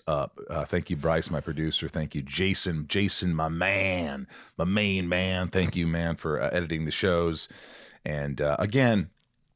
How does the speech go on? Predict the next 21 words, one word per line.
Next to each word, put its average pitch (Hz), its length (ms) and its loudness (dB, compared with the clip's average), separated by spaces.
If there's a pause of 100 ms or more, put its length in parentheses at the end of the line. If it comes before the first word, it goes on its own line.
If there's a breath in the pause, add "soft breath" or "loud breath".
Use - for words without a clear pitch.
(300)
have 110 180 2
a 95 60 4
happy 85 280 0
holidays. 78 680 0
Uh, 76 340 2
wanna 82 180 0
give 78 120 -2
a 76 40 -4
shout 80 260 2
out 76 240 2
to 76 300 -2
s-, - 240 -8
some - 180 -6
organizations, 80 760 0 (380 loud breath)
foodonfoot 104 680 2
dot 76 240 2
org, 82 340 2
helping 80 240 -2
the 71 80 -4
homelessness. 82 760 -2
Uh, 69 300 -2